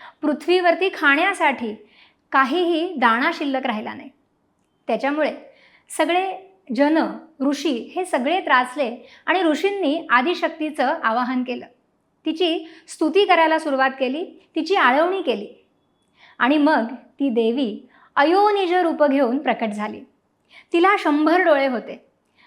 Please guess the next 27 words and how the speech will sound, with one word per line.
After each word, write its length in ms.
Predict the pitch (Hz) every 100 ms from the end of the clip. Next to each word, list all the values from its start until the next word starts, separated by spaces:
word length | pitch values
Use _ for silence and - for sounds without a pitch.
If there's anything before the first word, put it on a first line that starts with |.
| -
आणि 160 | 302 370 339
ह्या 280 | 349 311 370
शंभर 400 | 311 285 302 359
डोळ्यांनी 500 | 349 294 330 359 403
तिने 260 | 359 339
ते 140 | 330 403
दैन्य, 460 | 302 330 403 381
ते 140 | 311 370
दुःख 380 | 320 320 - 381
बघितलं 460 | 294 247 - 240 - _ _ _ _ _ _
आणि 180 | 262 285
ते 100 | 320
दुःख 360 | 262 294 - 339
बघून 360 | 277 233 247 247 - - -
देवीच्या 480 | 254 262 320 320 330
शंभर 460 | 277 254 262 277
डोळ्यातून 560 | 320 254 262 285 311 330
अश्रूच्या 520 | 254 220 277 320 311
धारा 360 | 302 233 220 294
वाहू 240 | 262 254
लागल्या. 300 | 269 262 285 - _ _ _ _ _ _ _ _ _ _ _ _ _ _ -
ह्या 240 | 233 285
अश्रुधारांमुळे 1040 | 320 254 - 294 294 254 262 262 247 - - - _ _ _ _ _ -
पृथ्वीवरती 680 | 240 - 277 254 226 277
पाणी 380 | 294 254 226 277
उपलब्ध 460 | 277 247 240 226 247
झालं 280 | 240 -